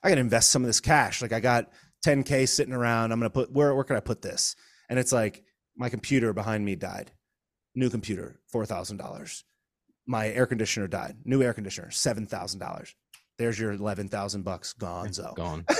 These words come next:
Speaker 1: <laughs> But I've been stacking this bread for this moment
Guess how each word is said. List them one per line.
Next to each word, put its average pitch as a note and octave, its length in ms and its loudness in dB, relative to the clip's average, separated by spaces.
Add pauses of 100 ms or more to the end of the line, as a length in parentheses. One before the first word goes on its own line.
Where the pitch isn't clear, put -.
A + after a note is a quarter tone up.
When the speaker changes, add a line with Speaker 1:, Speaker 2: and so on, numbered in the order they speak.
Speaker 1:
<laughs> - 340 4
But F#3 320 6 (720)
I've C3 200 4
been A#2+ 380 2 (320)
stacking D#3+ 680 2
this G#2 160 -4
bread F#2+ 420 -6 (720)
for C3+ 240 8
this A2+ 340 0
moment G#2+ 420 -2